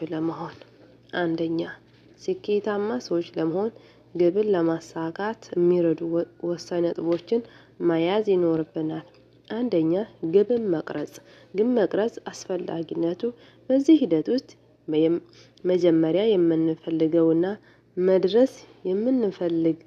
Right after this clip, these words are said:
የምንፈልግበትን በደንብ ለይተን ማወቅ ይኖርብናል። ግብ መቅረጽ ለማሳካት የምንፈልገው ተግባር እንደ ቀዳሚ እርምጃ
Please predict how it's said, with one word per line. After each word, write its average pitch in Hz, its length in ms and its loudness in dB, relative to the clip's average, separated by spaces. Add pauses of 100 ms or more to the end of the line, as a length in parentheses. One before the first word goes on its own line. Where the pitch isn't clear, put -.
(100)
የምንፈልግበትን 165 1400 -2
በደንብ 170 360 -2 (380)
ለይተን 170 480 2
ማወቅ 185 300 -2
ይኖርብናል። 160 800 -4 (420)
ግብ 202 240 4
መቅረጽ 175 440 -2 (500)
ለማሳካት 165 920 -2
የምንፈልገው 175 960 -2
ተግባር 180 460 -2 (380)
እንደ 254 200 0 (120)
ቀዳሚ 160 460 -2
እርምጃ 160 380 -2